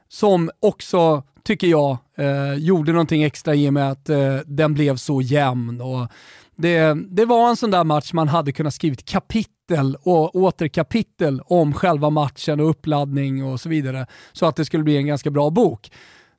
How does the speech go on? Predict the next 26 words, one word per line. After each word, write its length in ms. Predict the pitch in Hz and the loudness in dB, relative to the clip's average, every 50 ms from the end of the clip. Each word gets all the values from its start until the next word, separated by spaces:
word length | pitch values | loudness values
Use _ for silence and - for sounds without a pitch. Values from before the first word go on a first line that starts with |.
| _ - | _ -20
Det, 420 | 151 147 147 202 220 220 214 208 202 196 190 185 180 180 180 180 175 175 175 170 | -20 -8 -4 -2 0 2 2 2 4 4 4 4 4 4 4 4 4 4 2 2
det 100 | 170 214 | 2 2
var 100 | 240 254 | 2 2
mäktigt 480 | 302 294 - - - - 196 - - - | 2 0 0 -2 -2 -2 -2 -2 -4 -4
och, 300 | - 208 214 202 202 202 196 | 0 2 4 4 6 4 4
eh, 640 | 190 190 185 180 175 180 175 175 175 170 165 165 165 | 4 4 4 4 4 4 4 4 2 2 0 0 0
häftigt. 720 | 160 196 226 - - - - 202 190 - _ _ - - _ _ _ | 2 2 0 0 -4 -6 -2 -2 -2 -2 _ _ -20 -20 _ _ _
Det, 160 | 208 220 277 - - 208 208 - | -6 -6 -6 -4 -6 -6 -6 -4
alltså, 220 | - 240 226 - 254 - _ | -4 -4 -4 -4 -6 -4 _
är 220 | 277 277 294 285 | 0 0 2 2
det 60 | 277 269 | 2 2
inte 180 | 208 - 143 | 0 0 -2
det, 160 | 135 127 113 | -4 -4 -4
Gusten? 340 | 110 120 117 - - 127 123 - - - - - _ _ _ _ _ _ _ | -6 -8 -12 -12 -14 -16 -18 -18 -20 -20 -20 -20 _ _ _ _ _ _ _
Det, 260 | 208 180 185 262 294 - - 208 190 220 247 240 247 _ _ | -20 -10 -8 -8 -8 -8 -10 -14 -14 -14 -16 -20 -20 _ _
ibland 340 | 269 214 262 269 285 277 | -2 0 2 2 4 4
vill 100 | 269 269 | 4 4
man 160 | 254 254 247 233 | 4 4 4 4
bara 200 | 233 190 170 160 | 4 2 2 2
som 180 | - 202 185 | 0 0 2
neutral 440 | 185 175 165 - - 160 139 139 135 | 2 2 0 0 0 0 2 2 0
fotbollssupporter 600 | - - 160 - - 131 - 147 143 156 - 170 | 0 -4 -4 -4 -6 -6 -6 -6 -6 -6 -6 -6
ha 340 | 143 - 226 247 247 240 220 | -4 0 0 2 2 2 2
den 100 | 196 175 | 2 0
där 100 | 127 104 | 0 -2
straffsparksläggningen. 2000 | - - 151 151 123 - - - - _ _ _ _ - - - 151 135 123 - - - - - - 143 - - 202 - 165 165 196 202 185 170 143 117 104 110 - | -4 -4 -4 -4 -4 -4 -12 -20 -20 _ _ _ _ -8 -2 0 0 0 0 -4 -10 -16 -14 -6 -6 -4 -2 -4 -4 -2 0 0 2 2 2 2 0 -2 -2 -8 -14